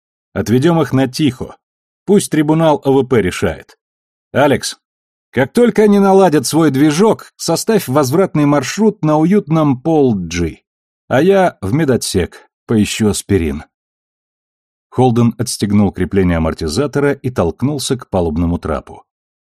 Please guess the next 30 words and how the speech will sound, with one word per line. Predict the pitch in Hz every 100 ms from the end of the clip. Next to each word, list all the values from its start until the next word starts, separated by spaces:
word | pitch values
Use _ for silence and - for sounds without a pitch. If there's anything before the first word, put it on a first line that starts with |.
| _
В | _ -
полёте | 85 87 151 147
у |
него | 131 110 139
запищал | 113 - 80 - 127 139
ручной | 110 85 90 82
терминал. | - 80 85 76 65 - _ _ _ _ _ _ _
Вызывал | 92 104 123 180 160
Фред | 151 160
Джонсон, | 117 98 110 87 - 92 85
номинальный | 87 98 143 143 123
глава | 95 95 113
А | 110 101
В | 85
П | - 139 143 127 _ _ _ _
и | -
их | 180 -
покровитель | 147 131 156 185 - 180
на | 160
промышленной | 120 110 175 - 165 143
станции | - 151 156 - 143
корпорации | 127 110 104 120 110 113 104
«Тихо», | 98 85 80 73 _ _ _ _ _
служивший | - 107 131 202 156 139
ныне | 175 170
де-факто | 117 101 - 143 147 - 147 -
штаб-квартирой | - - 165 - 113 - 92 87 95
А | 101
В | 87
П. | - 76